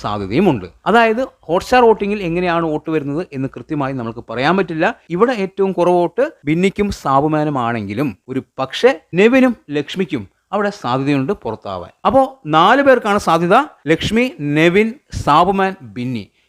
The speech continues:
ഇവരിൽ ഏറ്റവും കൂടുതൽ സാധ്യത ബിന്നിക്കും സാബുമാനും തന്നെയാണ്. ഒരാളാണ് പുറത്താവുന്നത്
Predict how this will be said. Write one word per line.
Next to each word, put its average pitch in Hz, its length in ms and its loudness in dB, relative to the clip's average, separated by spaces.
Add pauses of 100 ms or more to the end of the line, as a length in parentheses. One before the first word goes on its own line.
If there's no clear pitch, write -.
ഇവരിൽ 220 200 0 (180)
ഏറ്റവും 240 380 0
കൂടുതൽ 233 320 2
സാധ്യത 202 300 2 (320)
ബിന്നിക്കും 196 400 0 (320)
സാബുമാനും 202 640 4
തന്നെയാണ്. 202 480 2 (220)
ഒരാളാണ് 202 500 2
പുറത്താവുന്നത് 170 540 0